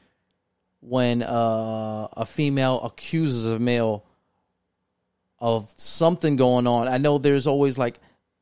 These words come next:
nothing happens to that male, right? A lot of times. And a lot of times it's wrong.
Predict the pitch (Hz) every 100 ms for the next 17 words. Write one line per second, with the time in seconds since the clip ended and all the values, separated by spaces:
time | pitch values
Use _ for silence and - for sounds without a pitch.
0 | _ _ 147 196 202 170 165 147 - 139
1 | 123 117 107 92 110 123 117 123 117 -
2 | 113 98 90 - 127 117 127 131 - _
3 | - 123 120 117 - 117 127 131 120 98